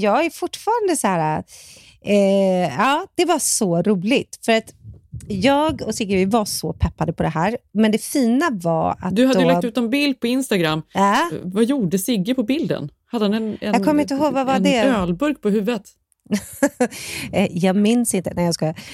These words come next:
Speaker 1: Jo, nej, men det var ju det här som var så kul. För att vi var så här, okej, ni vill att vi kommer dit och hälsar på typ mamman och pappan som är, har, eh, liksom festen för den här artonåringen. Eller,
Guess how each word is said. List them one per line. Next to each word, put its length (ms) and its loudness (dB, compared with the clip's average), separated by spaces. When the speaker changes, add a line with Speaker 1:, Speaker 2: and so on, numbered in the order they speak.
Speaker 1:
Jo, 400 2
nej, 140 2
men 140 0
det 80 -2
var 100 0
ju 60 2
det 120 2
här 220 0
som 140 -4
var 80 -2
så 120 -6
kul. 300 0
För 120 0
att 80 -4
vi 140 2
var 120 2
så 100 0
här, 60 0
okej, 300 0
ni 100 2
vill 160 2
att 140 0
vi 60 0
kommer 220 0
dit 240 0
och 60 2
hälsar 460 0
på 320 -2
typ 420 -2
mamman 300 0
och 80 -6
pappan 560 -2
som 240 -2
är, 300 -4
har, 300 0
eh, 100 -2
liksom 280 -2
festen 600 -2
för 160 -4
den 100 0
här 200 0
artonåringen. 720 0
Eller, 340 2